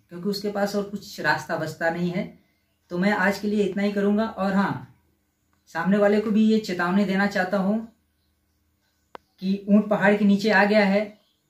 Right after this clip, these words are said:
जल्द ही उसको समझ में आ जाएगा कि कौन कितना बलवान होता है। कोई भी कितना बलवान होता है, जब उसकी गर्दन में रस्सी लग जाती है और उसको खूंटे से बांध दिया जाता है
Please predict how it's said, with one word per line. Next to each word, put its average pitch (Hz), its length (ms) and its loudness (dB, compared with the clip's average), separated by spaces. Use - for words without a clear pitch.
जल्द 196 300 2
ही 202 220 6
उसको 202 200 -4
समझ 196 260 -2
में 196 120 2
आ 185 100 2
जाएगा 196 400 0
कि 196 80 -2
कौन 190 260 2
कितना 196 320 -2
बलवान 180 340 0
होता 143 260 -6
है। 110 220 -8
कोई 190 140 2
भी 214 100 4
कितना 202 260 0
बलवान 202 280 2
होता 208 220 2
है, 220 140 4
जब 196 160 0
उसकी 220 320 -4
गर्दन 185 400 2
में 156 300 2
रस्सी 160 340 -4
लग 220 180 4
जाती 220 340 2
है 220 160 4
और 185 280 -8
उसको 208 220 -6
खूंटे 208 340 -2
से 254 120 2
बांध 208 200 4
दिया 214 180 4
जाता 208 260 2
है 214 260 0